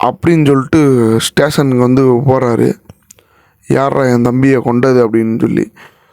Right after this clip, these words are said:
ஸ்டேஷனுக்குள்ள போய் பார்க்குறப்ப பாடியை காணா, ஃப்ராங்க்லினோட தம்பியை காணா. அப்படியே வந்துக்கிட்டு அவர் வந்து போலீஸ்கிட்ட வந்து கேட்குறாப்புல, உள்ள வந்து,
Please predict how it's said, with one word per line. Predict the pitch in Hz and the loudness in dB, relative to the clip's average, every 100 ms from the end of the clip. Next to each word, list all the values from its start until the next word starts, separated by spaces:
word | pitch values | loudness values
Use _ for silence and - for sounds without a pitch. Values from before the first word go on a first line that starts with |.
| _ | _
ஸ்டேஷனுக்குள்ள | - 156 151 143 135 131 | -8 -4 -2 0 2 2
போய் | 127 123 | 2 0
பார்க்குறப்ப | 123 117 123 - 139 127 117 - - _ _ - 139 | -2 -2 -4 -2 -2 -2 -4 -6 -12 _ _ -4 -2
பாடியை | 131 127 120 | 0 0 0
காணா, | - - 107 107 - _ _ - | -2 -4 -2 -2 -6 _ _ -6
ஃப்ராங்க்லினோட | 139 135 - 113 104 107 101 | -4 -4 -2 -2 0 -2 -2
தம்பியை | 120 131 135 | -4 0 0
காணா. | 117 117 110 110 - _ _ _ _ _ _ _ _ - | 0 -4 -4 -6 -10 _ _ _ _ _ _ _ _ -8
அப்படியே | 127 127 143 139 139 | -6 -4 -2 0 2
வந்துக்கிட்டு | 135 127 127 123 131 127 113 131 _ _ _ _ _ - | 2 0 0 -2 -2 0 0 -4 _ _ _ _ _ -6
அவர் | 127 123 | -2 0
வந்து | 127 131 131 | 0 0 0
போலீஸ்கிட்ட | 131 143 135 - 127 | 0 0 0 -2 -2
வந்து | 117 123 113 | 0 -2 0
கேட்குறாப்புல, | 123 - 156 - - - _ _ _ _ _ _ | -2 -2 -4 -2 -4 -6 _ _ _ _ _ _
உள்ள | 131 131 | 0 2
வந்து, | 131 120 120 | 0 -2 -4